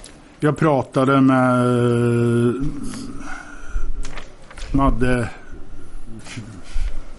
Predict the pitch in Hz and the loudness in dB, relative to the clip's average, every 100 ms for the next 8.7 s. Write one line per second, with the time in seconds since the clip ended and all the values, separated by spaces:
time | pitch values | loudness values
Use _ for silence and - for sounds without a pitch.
0 | - - - 120 131 107 135 131 135 120 | -14 -12 -4 0 0 0 2 4 4 4
1 | 127 117 120 135 117 127 131 131 131 131 | 4 0 0 0 2 2 4 4 4 4
2 | 131 139 135 139 139 131 147 127 131 139 | 2 2 4 4 2 2 2 2 0 0
3 | 127 139 127 110 123 127 - 123 - - | 0 0 -2 -4 -2 -2 -2 -4 -6 -12
4 | - - - - - - - - - - | -14 -12 -10 -8 -8 -10 -14 -16 -4 2
5 | 202 202 277 - 165 214 196 120 - - | 4 8 6 6 4 6 6 4 -4 -16
6 | - - - - - - - - 135 135 | -20 -20 -18 -16 -16 -14 -14 -4 0 2
7 | 117 - - - - - - - - - | 2 -2 -10 -20 -20 -20 -20 -20 -20 -20
8 | - - - 147 147 143 147 | -20 -12 0 2 4 4 4